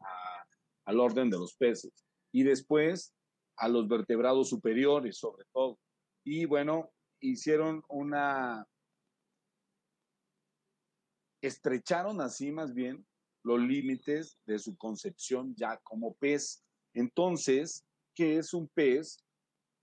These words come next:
Pues bueno, hoy en día reconocemos como tal a un vertebrado acuático,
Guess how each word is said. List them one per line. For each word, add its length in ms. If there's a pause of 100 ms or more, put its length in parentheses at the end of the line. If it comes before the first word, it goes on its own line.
(240)
Pues 120
bueno, 420
hoy 260
en 100
día 400 (640)
reconocemos 760
como 280
tal 320 (960)
a 80
un 160
vertebrado 500
acuático, 720